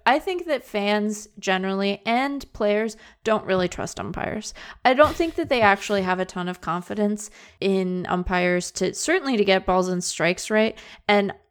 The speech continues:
I think that there are times when they think that they've forgotten the count.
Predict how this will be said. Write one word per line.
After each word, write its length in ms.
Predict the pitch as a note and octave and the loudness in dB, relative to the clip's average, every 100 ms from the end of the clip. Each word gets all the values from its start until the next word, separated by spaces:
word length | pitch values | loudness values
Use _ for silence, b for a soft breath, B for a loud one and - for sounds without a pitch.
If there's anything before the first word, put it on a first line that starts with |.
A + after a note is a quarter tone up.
| - | -2
I 140 | G#3+ | 0
think 240 | C4 E4 D4+ | 0 -4 -6
that 160 | C4+ | -4
there 220 | G#3+ G#3+ G3+ | 2 4 4
are 40 | |
times 360 | G3+ F#3+ G3+ G#3 | 2 0 0 0
when 100 | F#3+ | 0
they 160 | F3+ | 0
think 200 | F#3 F3+ | 0 -4
that 140 | F3 E3+ | -4 -4
they've 140 | D#3 | -6
forgotten 440 | - D3+ D3+ - - | -4 -4 -4 -4 -10
the 80 | |
count. 260 | - - | -8 -8